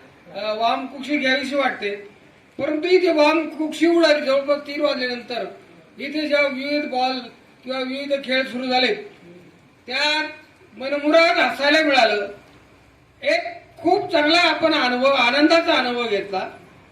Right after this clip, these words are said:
तेव्हा हे, अ, अ, जयशंकर विजयांगण ही जी काही संस्था आहे, खरोखर ही चांगली संस्था आहे.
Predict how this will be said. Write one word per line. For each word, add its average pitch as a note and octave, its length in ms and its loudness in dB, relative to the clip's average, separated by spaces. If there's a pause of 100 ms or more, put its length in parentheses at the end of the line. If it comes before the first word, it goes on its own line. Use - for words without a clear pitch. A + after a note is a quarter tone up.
(420)
तेव्हा C4+ 520 -2
हे, C4+ 560 0 (1400)
अ, F#3 60 -10 (1000)
अ, F#3+ 300 -10 (1700)
जयशंकर C#4+ 920 0 (840)
विजयांगण D4 1000 -2 (1400)
ही A#3+ 80 -16
जी E4+ 240 -2
काही F#4 420 0 (880)
संस्था C4 360 -2
आहे, C#4+ 260 2 (1300)
खरोखर E4 320 -2
ही E4 140 0
चांगली D4 260 -2
संस्था G3+ 340 -8
आहे. E3+ 160 -6